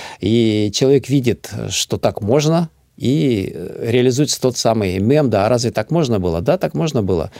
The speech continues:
Не просто можно было, а нужно было. И тогда человек понимает, что жизнь его может быть и привлекательна с точки зрения этических норм современных.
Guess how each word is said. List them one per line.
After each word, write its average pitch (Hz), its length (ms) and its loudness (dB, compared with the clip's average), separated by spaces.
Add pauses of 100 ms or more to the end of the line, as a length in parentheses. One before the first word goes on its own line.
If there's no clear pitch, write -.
Не 95 80 -6
просто 147 320 0
можно 113 320 0
было, 95 220 0
а 101 40 -2
нужно 143 320 0
было. 87 220 -2
И 85 100 -4
тогда 139 440 -2 (320)
человек 120 380 -2
понимает, 123 580 0
что 95 520 -4
жизнь 131 300 0
его 110 400 0 (380)
может 127 360 -2
быть 113 280 -2
и 101 340 -2 (180)
привлекательна 120 760 0
с - 20 -8
точки - 260 -4
зрения 117 280 2
этических - 560 -6
норм 92 240 -2
современных. 80 720 -8